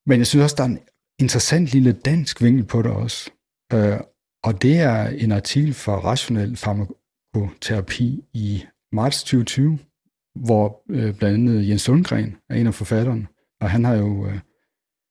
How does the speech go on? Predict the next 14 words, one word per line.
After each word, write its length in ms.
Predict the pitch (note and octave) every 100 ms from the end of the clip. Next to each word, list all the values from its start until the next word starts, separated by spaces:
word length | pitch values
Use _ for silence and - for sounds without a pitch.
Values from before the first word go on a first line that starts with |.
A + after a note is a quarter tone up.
| _ B2
fået 100 | A2
et 80 |
navn 360 | G2+ G#2+ B2+ G2 - _
ud 220 | C#3+ C3 A#2+
af, 280 | G#2+ F#2+ F2+ -
af 80 | A2+
pandemien, 480 | - G#2+ G#2 A#2 B2+
og 60 | G2
har 80 |
jo 60 | G2+
bidraget, 500 | F#2+ B2+ A2+ G#2 G#2
synes 260 | - G#2+ A2
jeg, 220 | G#2+ G#2+
øh, 200 | - A#2